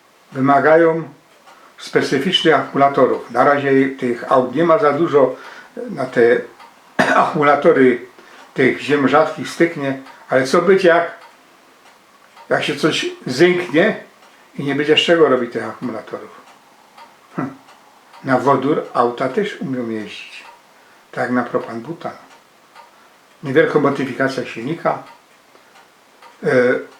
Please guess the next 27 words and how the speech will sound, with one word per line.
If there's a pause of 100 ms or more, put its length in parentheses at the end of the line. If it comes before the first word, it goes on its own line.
(520)
pomyśleć,
jak
z-, (160)
zrobić
bag
na
wodór,
żeby
był (580)
bezpieczny. (1040)
Bo
wodór
ma
ino
jedna
wada,
tak
jak (180)
gaz,
który
mamy
teraz, (680)
e,
w
doma. (1500)
Nie
truje,